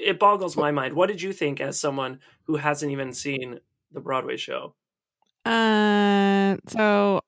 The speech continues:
Speaker 2: I went to press play on Netflix, and I saw that this movie is over two hours long, and I did not understand how that was gonna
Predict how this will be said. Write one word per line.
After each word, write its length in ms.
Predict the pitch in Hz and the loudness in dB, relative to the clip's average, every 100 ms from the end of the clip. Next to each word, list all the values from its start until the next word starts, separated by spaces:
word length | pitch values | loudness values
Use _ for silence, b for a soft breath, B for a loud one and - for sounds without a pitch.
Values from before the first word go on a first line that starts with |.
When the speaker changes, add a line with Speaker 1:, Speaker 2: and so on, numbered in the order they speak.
| - | -2
Speaker 2:
I 540 | 190 190 190 190 190 - - _ _ _ | 2 2 4 2 0 -4 -16 _ _ _
went 240 | - 202 214 | 0 0 2
to 80 | |
press 220 | 240 233 - | 2 2 2
play 220 | 214 202 | 2 4
on 140 | 190 | 4
Netflix, 600 | 175 165 - 185 185 - | 2 0 0 0 0 -4
and 140 | 202 175 | -2 0
I 100 | 170 | 0
saw 240 | - 180 | 0 0
that 220 | 165 165 - | 0 -2 0
this 220 | 180 - | -2 0
movie 320 | 175 170 175 | 0 2 0
is 120 | 165 - | -2 -2
over 240 | 151 170 | -2 0
two 220 | 190 226 | -4 -2
hours 340 | 175 175 185 190 | 0 2 0 0
long, 400 | 170 165 170 170 | 0 2 2 0
and 200 | 175 165 | -2 0
I 280 | 160 165 165 - _ | 0 -2 -4 -8 _
did 160 | 170 | -2
not 160 | 185 175 | 0 0
understand 800 | 165 170 175 - 170 156 160 170 - _ _ _ _ _ _ _ _ _ - | -2 0 -2 -2 -4 -4 -4 -6 -12 _ _ _ _ _ _ _ _ _ -16
how 240 | - 185 | -2 0
that 180 | 170 170 | 2 0
was 160 | - 175 | -2 -4
gonna 420 | 170 160 151 156 | -4 -2 -2 -2